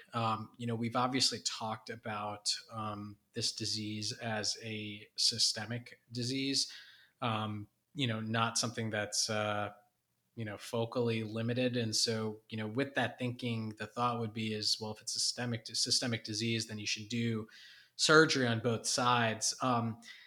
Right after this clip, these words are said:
I do tend to be a little bit more on the conservative side, and I, I would only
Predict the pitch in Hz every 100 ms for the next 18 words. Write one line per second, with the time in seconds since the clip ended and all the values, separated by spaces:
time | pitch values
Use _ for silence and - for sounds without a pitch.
0 | - _ _ 135 143 165 170 165 143 120
1 | 131 127 120 127 131 123 120 117 110 -
2 | 113 120 117 117 113 - 117 113 110 104
3 | 107 107 - - 123 120 131 123 117 113
4 | 107